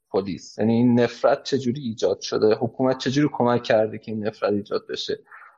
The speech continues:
و یه چیز دیگه بگم که بحثم تموم کنم، همین یه، یه نفری گفتن که اگه مثلاً چه می‌دونم، اگه یک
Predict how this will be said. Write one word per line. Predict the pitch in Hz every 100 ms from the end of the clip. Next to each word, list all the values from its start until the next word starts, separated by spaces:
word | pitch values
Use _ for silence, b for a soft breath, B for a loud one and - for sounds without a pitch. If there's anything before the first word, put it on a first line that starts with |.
| _ -
و | 117 113 110
یه | 127
چیز | 135 - 147
دیگه | 127 135
بگم | 123 123 147 143 139 - _ _
که | -
بحثم | 120 117 113 - 139 131
تموم | 117 120
کنم، | 123 143 143 135
همین | - 123 135 143 143
یه، | 156 156 151 - -
یه | 135 123 143 156
نفری | 147 156 160
گفتن | 139 - 143 147
که | 151 151 151 _ _ _ -
اگه | 131 123 123 120
مثلاً | 120 117 - 113 123 131 131 _ _ _ _ _ -
چه | 156
می‌دونم، | 143 131
اگه | 123
یک | 127 131 -